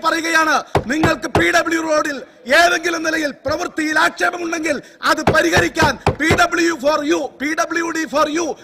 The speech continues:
എന്ന ആപ്പ് നമ്മുടെ സംസ്ഥാനത്തുണ്ട്, സാർ. വിമർശനങ്ങളെ ഭയക്കുന്നവരല്ല,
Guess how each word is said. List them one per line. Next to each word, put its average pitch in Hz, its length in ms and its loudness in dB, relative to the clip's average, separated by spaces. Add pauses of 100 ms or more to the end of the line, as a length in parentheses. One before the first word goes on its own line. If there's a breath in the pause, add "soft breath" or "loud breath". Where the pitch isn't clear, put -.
(180)
എന്ന 320 120 -2 (160)
ആപ്പ് 339 260 0 (360 loud breath)
നമ്മുടെ 294 320 -6
സംസ്ഥാനത്തുണ്ട്, 330 680 -2
സാർ. 302 140 2 (380 loud breath)
വിമർശനങ്ങളെ 320 720 0 (120)
ഭയക്കുന്നവരല്ല, 320 720 2